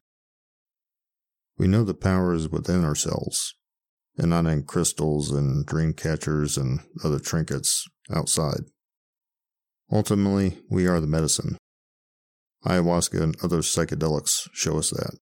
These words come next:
I would recommend this group to anyone looking for an ayahuasca experience in the U S, especially during this time. Also,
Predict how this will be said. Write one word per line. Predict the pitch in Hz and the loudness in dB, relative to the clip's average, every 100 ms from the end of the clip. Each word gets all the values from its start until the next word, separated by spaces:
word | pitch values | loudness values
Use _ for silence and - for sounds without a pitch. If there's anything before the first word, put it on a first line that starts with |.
| _ _ _ _ _ _ _ _ _ _ _ _ _ _ _ _ _ _ _ _ _ _ _ - | _ _ _ _ _ _ _ _ _ _ _ _ _ _ _ _ _ _ _ _ _ _ _ 2
I | |
would | 113 139 | 4 6
recommend | 107 107 95 92 95 | 4 2 2 4 4
this | 87 - | 4 2
group | 90 92 - | 2 0 0
to | 85 | 0
anyone | 87 90 87 85 82 - | 2 4 4 4 2 0
looking | - 87 85 | -2 0 0
for | 82 85 | 0 0
an | 78 | 0
ayahuasca | - 82 82 80 - 80 | 0 0 2 2 0 -2
experience | 76 - - 85 80 78 - - - - | -2 -4 0 2 2 0 -2 -4 -6 -4
in | 82 | 0
the | 80 | 2
U | 78 73 | 2 0
S, | 73 73 - - _ _ _ _ _ _ _ _ _ _ | 0 -2 -6 -12 _ _ _ _ _ _ _ _ _ _
especially | - - 107 101 | -2 0 2 0
during | 82 85 80 78 | 2 2 2 2
this | 80 - | 0 0
time. | 73 71 80 _ _ _ _ _ _ _ _ _ _ _ _ | 0 0 -2 _ _ _ _ _ _ _ _ _ _ _ _
Also, | 95 - 95 87 | 0 2 2 2